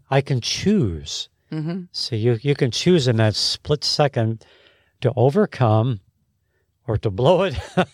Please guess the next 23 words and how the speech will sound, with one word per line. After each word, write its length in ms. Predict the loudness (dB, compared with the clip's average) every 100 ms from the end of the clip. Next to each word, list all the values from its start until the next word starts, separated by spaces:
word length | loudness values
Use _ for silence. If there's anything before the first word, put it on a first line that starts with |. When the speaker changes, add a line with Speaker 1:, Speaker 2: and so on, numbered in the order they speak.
| -4
Speaker 2:
Mm-hmm. 480 | -4 -2 -4 -4 -4
Speaker 1:
and 140 | -2 0
have 140 | 0
to 80 | 0
repent 420 | -2 0 -2 0
later. 380 | 0 2 0 -4 _ _ _
Speaker 2:
Right. 200 | -4 -2
Speaker 1:
And 80 | -2
it's 200 | -4 -4
a 40 | -2
lot 300 | 2 2 2
easier 680 | 0 0 0 0 0 0 -6 _ _ _ _ _ _ _ _
to 160 | -6 -4
not 280 | -2 -4 -2
blow. 460 | 0 2 0 -4 -10 _ _ _
And 140 | -4 0
the 60 |
more 200 | 2 2
Christ 720 | 0 -2 0 2 0 -4 -6
you 120 | -4 -4
have 400 | -2 -2 0 -2
in 180 | -6
you, 400 | -8 -6 -4 -4